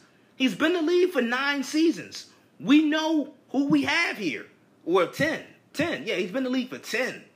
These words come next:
Ten years. We know who Matthew Stafford is.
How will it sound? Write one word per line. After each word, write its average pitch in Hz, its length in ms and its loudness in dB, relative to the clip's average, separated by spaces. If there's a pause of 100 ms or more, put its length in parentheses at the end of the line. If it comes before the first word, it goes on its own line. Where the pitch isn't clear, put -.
Ten 285 280 0
years. - 580 0 (360)
We 440 100 4
know 453 260 2
who 320 100 4
Matthew 180 400 -2
Stafford 110 400 -6
is. - 300 -16